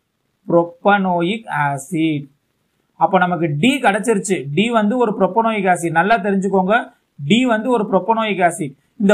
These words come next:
புரோப்பனோயிக் ஆசிட்ல இருக்கிற number of carbon தான் உங்களுக்கு என்னது? ரியாக்டன்ட்டோட, அதாவது இனிஷியல் மாலிகுலோட number of carbon. அப்ப மூணு கார்பன் வர்ற மாதிரி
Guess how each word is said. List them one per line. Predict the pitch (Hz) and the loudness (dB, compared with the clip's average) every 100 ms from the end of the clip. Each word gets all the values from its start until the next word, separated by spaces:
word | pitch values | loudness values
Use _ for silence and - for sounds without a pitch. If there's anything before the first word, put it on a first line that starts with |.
| 202 | 2
புரோப்பனோயிக் | 214 214 285 302 302 254 | 0 2 0 0 0 2
ஆசிட்ல | 240 247 220 226 | 0 0 -2 0
இருக்கிற | 208 220 196 | 0 2 2
number | 202 247 254 | 2 2 2
of | 254 247 | 2 2
carbon | 214 196 208 247 | 2 2 2 0
தான் | 240 | 0
உங்களுக்கு | 226 196 | 0 0
என்னது? | 196 214 196 175 - _ _ - 160 | 2 0 2 -2 -4 _ _ -6 2
ரியாக்டன்ட்டோட, | 180 214 262 254 254 220 220 190 147 - 151 - _ _ _ _ _ 185 | 4 4 0 0 0 2 0 0 -2 -10 -18 -18 _ _ _ _ _ 2
அதாவது | 196 202 254 202 | 4 2 0 0
இனிஷியல் | 233 262 254 254 226 196 | 0 0 2 2 2 0
மாலிகுலோட | 214 226 233 214 254 262 | 0 -2 -2 2 4 2
number | 214 226 214 | 2 2 2
of | - | 2
carbon. | 180 160 156 | 2 2 -4
அப்ப | 160 160 170 | -2 -2 0
மூணு | 254 320 311 208 214 | 0 0 -2 2 4
கார்பன் | 214 233 254 220 | 4 2 -2 0
வர்ற | 170 175 214 208 | 0 0 2 2
மாதிரி | 196 190 247 | 2 0 -2